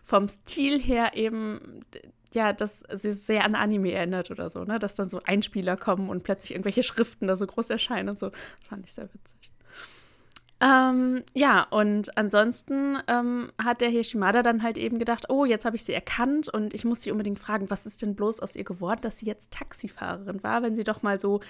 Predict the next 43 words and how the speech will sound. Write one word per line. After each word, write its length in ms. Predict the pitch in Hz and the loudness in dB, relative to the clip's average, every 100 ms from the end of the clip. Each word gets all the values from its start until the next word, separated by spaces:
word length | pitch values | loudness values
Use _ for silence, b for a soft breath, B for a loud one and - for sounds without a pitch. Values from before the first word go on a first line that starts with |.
| B - | B -8
bekannte 420 | 220 - 214 233 | 2 4 4 -2
Schauspielerin 840 | - 226 262 - 214 190 180 170 | 0 4 4 2 -4 -4 -4 -6
war?“ 240 | 175 180 202 B B B B B _ | -6 -8 -10 B B B B B _
Und, 380 | - 208 208 208 | -4 -2 -2 -4
äh, 260 | - 208 | -4 -2
ja, 140 | 214 208 | -2 -2
das 200 | 202 - | -4 -8
gefällt 380 | 226 226 220 - | -6 -2 -2 -2
ihr 60 | |
irgendwie 240 | 190 196 190 | -4 -4 -2
gar 220 | 170 180 | 2 2
nicht 160 | 233 - | 0 -4
so 100 | 254 | -6
gern, 380 | 254 240 247 | -2 0 0
weil 200 | 233 220 | 2 2
sie 140 | 214 214 | 0 -4
darüber 360 | 208 214 214 | -4 -2 -4
gar 200 | 208 202 | -2 0
nicht 140 | 214 208 | 0 -2
so 100 | 202 | -4
gerne 380 | 202 202 196 202 B B B B - | -2 -2 -2 -6 B B B B -18
sprechen 580 | - - 202 208 185 | -18 -6 -4 -2 -2
möchte. 560 | 170 170 - 190 196 202 | -4 -6 -8 -12 -10 -12
Sie 180 | 220 214 | -8 -6
hat 100 | 208 | -2
dann 160 | 202 202 | -2 -2
halt 180 | 196 - | -4 -4
eben 240 | 190 185 | -6 -6
gesagt, 380 | 190 190 185 - | -6 -6 -6 -8
dass 100 | - | -10
sie 120 | 190 | -10
die 100 | 180 | -6
Schauspielerei 580 | - 196 - 202 185 180 | -2 -2 -2 -4 -2 -2
eben 160 | 180 - | -4 -2
aufgegeben 500 | 185 - 220 233 233 | -2 -4 -2 -2 -2
hat, 120 | 220 | -2
weil 120 | 196 | -4
sie 60 | 185 | -4
sich 120 | 196 | -8
da 100 | 185 | -8
nicht 240 | 180 175 | -8 -6
wohlgefühlt 580 | 196 220 262 - 262 247 | -4 -2 -4 -2 -2 -2
hat. 220 | 269 269 | -4 -6